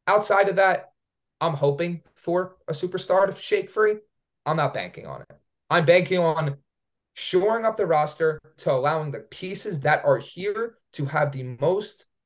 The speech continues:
potential to produce and the best opportunities to produce. Because I feel like if you do that and you maximize the talent of you have that you already have on the roster by shoring up the sh-, the pieces, A K A shooting,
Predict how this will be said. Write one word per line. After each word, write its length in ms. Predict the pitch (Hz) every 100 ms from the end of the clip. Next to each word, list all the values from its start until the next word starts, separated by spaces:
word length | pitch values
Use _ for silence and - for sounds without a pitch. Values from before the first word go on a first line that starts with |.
| -
potential 720 | 147 139 - 262 294 214 180
to 160 | 143 139
produce 560 | - 127 123 117 - - _ _ -
and 120 | 151
the 60 | 131
best 320 | 165 175 - -
opportunities 920 | 147 143 139 - 143 131 117 107 - _ _ -
to 100 | 139
produce. 400 | 135 113 95 -
Because 400 | 135 123 139 135 135
I 100 | -
feel 220 | - 185
like 160 | 190 180
if 140 | 143
you 100 | 143
do 180 | 139 143
that 300 | 156 185 -
and 140 | - 127
you 60 |
maximize 800 | 123 135 151 - 151 143 147 139 - _ _ _
the 80 | 135
talent 540 | 135 135 135 151 160 -
of 120 | 139
you 100 | 131
have 360 | 120 156 139 143 _ -
that 160 | 175
you 60 | 180
already 220 | 160 180
have 200 | 175 170
on 80 | 165
the 80 | 131
roster 640 | 123 135 143 - 190 190 _ _ -
by 120 | 170
shoring 460 | - 156 147 151
up 160 | 160 -
the 80 | 143
sh-, 160 | - _ 147
the 320 | 131 117 113
pieces, 420 | - 143 143 180 -
A 100 | 131
K 240 | 131 127
A 40 | 120
shooting, 560 | - - 135 147 170